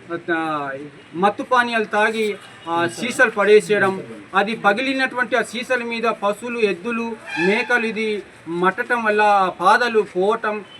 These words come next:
ఇలాగా ఆ పశు సంపద కూడా సర్వనాశనం అవుతా ఉంది. అయితే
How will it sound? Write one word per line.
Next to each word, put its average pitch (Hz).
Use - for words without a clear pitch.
ఇలాగా 214
ఆ 160
పశు 208
సంపద 262
కూడా 233
సర్వనాశనం 214
అవుతా 180
ఉంది. 147
అయితే 247